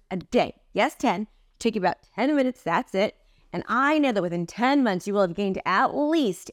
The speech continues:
eight new clients. Trust me, this actually works just from this one strategy alone. Truthfully,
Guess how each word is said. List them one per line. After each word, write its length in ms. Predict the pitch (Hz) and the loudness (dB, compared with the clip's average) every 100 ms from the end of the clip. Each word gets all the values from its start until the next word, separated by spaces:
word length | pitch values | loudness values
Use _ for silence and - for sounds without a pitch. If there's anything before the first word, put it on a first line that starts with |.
| - | -2
eight 260 | 220 262 226 | 0 0 0
new 200 | 220 214 | -2 -2
clients. 480 | 190 104 - - _ _ - | -4 -4 -8 -20 _ _ -12
Trust 340 | - 226 - | 0 0 0
me, 180 | 147 - - | -8 -8 -6
this 240 | 185 247 - - | 0 0 0 -4
actually 380 | 190 - 202 | -4 -2 -4
works 280 | 175 143 - | -2 -4 -6
just 200 | - 180 | -6 -4
from 180 | 165 180 | -4 0
this 260 | 240 277 208 | 2 0 0
one 300 | 196 196 202 | 0 0 -2
strategy 440 | - 165 165 175 | -2 -2 0 -2
alone. 220 | 170 - - _ _ _ _ - | -2 -4 -10 _ _ _ _ -10
Truthfully, 600 | - 233 - 277 294 | -4 -4 -2 -2 -2